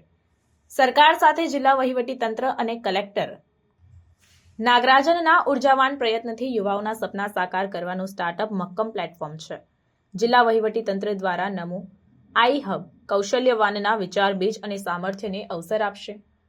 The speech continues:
મહેસાણા દેશના સાતસો ત્યાસી જિલ્લા માટે પ્રેરણા શક્તિ બનશે, તેમ મંત્રીએ જણાવ્યું હતું. આ તકે મંત્રીએ બ્રાન્ડ એમ્બેસેડર આર જે સલોની તેમજ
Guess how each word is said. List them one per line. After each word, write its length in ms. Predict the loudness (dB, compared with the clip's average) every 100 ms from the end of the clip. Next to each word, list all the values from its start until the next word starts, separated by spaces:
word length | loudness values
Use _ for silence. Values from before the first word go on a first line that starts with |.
| _
મહેસાણા 640 | -4 -2 2 2 2 -4 -10 _ _ 0
દેશના 360 | 4 4 4 2
સાતસો 460 | 4 2 4 0
ત્યાસી 440 | 0 0 -2 -2 -4
જિલ્લા 300 | 0 0 0
માટે 280 | -2 -4 -6
પ્રેરણા 340 | -6 -6 -8
શક્તિ 380 | -8 -10 -6 -6
બનશે, 320 | -6 -4 -6
તેમ 220 | -4 -6
મંત્રીએ 420 | -6 -10 -8 -8
જણાવ્યું 460 | -8 -12 -12 -10 -10
હતું. 180 | -12 -16 _ _ _ _
આ 100 | 0
તકે 260 | 0 0 -2
મંત્રીએ 340 | -2 0 2
બ્રાન્ડ 380 | 2 2 2 -2
એમ્બેસેડર 520 | -4 -2 -2 -4 -4 -6 _ _ _ 2
આર 200 | 4 4
જે 120 | 0
સલોની 440 | -2 0 0 -4
તેમજ 420 | -2 -2 -2 -8